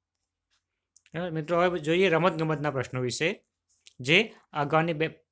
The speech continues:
પરીક્ષામાં પૂછાયેલા છે. તે પી વી સિંધુ કઈ રમત સાથે સંકળાયેલ છે? તો બેડમિન્ટન. અભિનવ બિંદ્રા કઈ રમત સાથે સંકળાયેલ છે? તો એર રાઇફલ શૂટિંગ.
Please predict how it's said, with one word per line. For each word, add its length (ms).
પરીક્ષામાં 600
પૂછાયેલા 420
છે. 140
તે 360
પી 100
વી 100
સિંધુ 340
કઈ 100
રમત 140
સાથે 120
સંકળાયેલ 360
છે? 180
તો 120
બેડમિન્ટન. 800
અભિનવ 320
બિંદ્રા 320
કઈ 200
રમત 200
સાથે 120
સંકળાયેલ 380
છે? 140
તો 340
એર 180
રાઇફલ 380
શૂટિંગ. 600